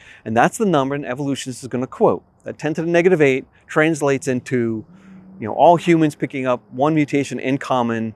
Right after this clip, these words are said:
every few thousand years. Oh, wait a minute. That's different, isn't it?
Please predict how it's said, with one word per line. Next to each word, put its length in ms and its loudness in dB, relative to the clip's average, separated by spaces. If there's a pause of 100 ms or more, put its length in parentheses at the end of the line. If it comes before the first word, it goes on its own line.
(300)
every 300 2
few 220 -6
thousand 520 -4
years. 340 -2
Oh, 80 -8
wait 200 2
a 40 2
minute. 240 -6 (1300)
That's 200 -8
different, 360 -2
isn't 220 2
it? 140 -10